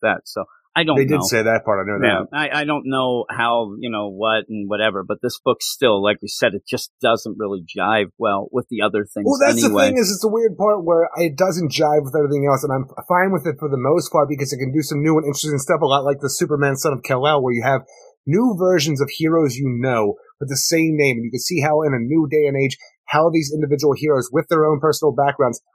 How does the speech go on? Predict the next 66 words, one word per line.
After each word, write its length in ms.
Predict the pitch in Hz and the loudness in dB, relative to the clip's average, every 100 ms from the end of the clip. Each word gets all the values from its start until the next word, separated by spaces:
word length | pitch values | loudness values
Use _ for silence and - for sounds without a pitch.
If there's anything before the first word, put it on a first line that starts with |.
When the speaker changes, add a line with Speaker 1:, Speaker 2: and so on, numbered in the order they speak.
| - | 0
Speaker 2:
will 120 | 151 | 0
take 280 | - 180 151 147 | 2 0 0 0
on 200 | 151 151 | 2 2
the 120 | 123 | -2
task 320 | - 139 - - | 0 0 0 -2
and 160 | 143 | 0
the 60 | 135 | 2
mantle 460 | 131 139 135 131 | 2 0 -2 -4
of 100 | 123 | -2
that 160 | 117 120 | -2 -2
role. 300 | 107 156 131 - _ | 0 0 0 -2 _
So 140 | - | -6
seeing 300 | 156 214 175 | -2 0 0
Jace 280 | 135 151 165 165 | 2 0 0 2
doing 140 | 147 | 2
that 120 | 143 135 | 2 -2
to 40 | |
see, 160 | - 147 | -4 -4
uh, 60 | 120 | -2
be 140 | 143 | -2
more 260 | 127 151 147 | 0 2 2
of 100 | 135 | 2
a 160 | 131 - _ _ | 0 -4 _ _
Batman 420 | 147 143 139 143 | -4 -2 0 0
of 60 | 135 | 0
the 60 | 120 | -4
people, 360 | - 156 131 | -4 -4 -2
or 80 | 123 | -2
more 280 | 123 143 135 | 2 2 2
like, 180 | 123 120 | 2 0
you 60 | 135 | -2
know, 100 | 135 | 0
of 160 | 147 | 0
the 80 | 139 | 0
streets 360 | 131 - 156 - | -2 0 -2 0
kind 180 | 151 131 | -2 -2
of 120 | 104 | 0
Batman 380 | 147 165 151 127 | 0 2 0 -4
and 100 | 113 | -4
stuff 140 | 127 | -4
like 160 | 123 110 | -4 0
that. 180 | 143 135 _ _ | -2 -2 _ _
That's 260 | 156 160 - | -2 0 0
interesting. 360 | 202 - 143 | 0 2 0
The 60 | 120 | 0
same 200 | - 170 | 0 0
thing 140 | 147 151 | 0 0
with, 100 | 143 | 2
like, 160 | 139 113 | 0 2
John 300 | 139 143 139 | 2 2 2
and 80 | |
the 60 | 127 | 0
way 140 | 139 | 0
that 100 | 135 127 | 0 -2
he 100 | 135 | -2
wants 200 | 135 - | -2 -2
to 60 | 127 | -6
save 360 | - 139 143 | 0 2 2
the 60 | 135 | 0
world 280 | 120 143 120 | 0 0 0
more 180 | 113 127 | 0 -2
than 100 | 127 | -2
his 120 | 123 | -4
father 300 | 175 208 202 | 0 2 2
ever 200 | 123 110 | 0 -2
did. 180 | 117 107 | -2 -4